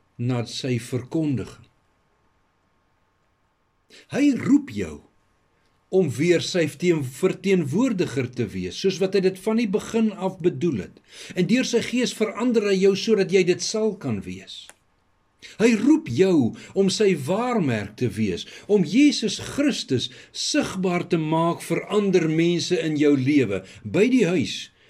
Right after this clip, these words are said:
by die werk, by die skool, op die plaas, op die universiteit, oral. Mense om jou moet Jesus leer ken as hulle met jou te doen kry.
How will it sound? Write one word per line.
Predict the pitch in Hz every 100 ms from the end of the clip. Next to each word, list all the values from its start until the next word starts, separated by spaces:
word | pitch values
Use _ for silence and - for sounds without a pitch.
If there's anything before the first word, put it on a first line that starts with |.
| _ -
by | 92 196
die | 226 202
werk, | 202 143 87 - - _ _ -
by | 113 190
die | 202
skool, | - - 190 190 98 85 - _ _ _ _ _ _ _ _ _ _ -
op | 185 190
die | 214
plaas, | 202 202 160 101 - - - _ _ _ _ -
op | 160
die | 202
universiteit, | 190 170 131 151 185 143 110 - _ _ _ _ _ _ -
oral. | 180 185 120 95 - _ _ _ _ _ _ _ _ _ _ _ _ _ _ _ -
Mense | 131 196 294 311 285
om | 214 214 294 254
jou | 170 131 123 95 85 - _ - -
moet | 202 -
Jesus | 139 262 294 - 247 185
leer | 185 190 - -
ken | 247 196 127 117 -
as | - 151
hulle | 190 185
met | 175 143
jou | 131 180 208
te | - 131
doen | 113 117 107
kry. | - 90 71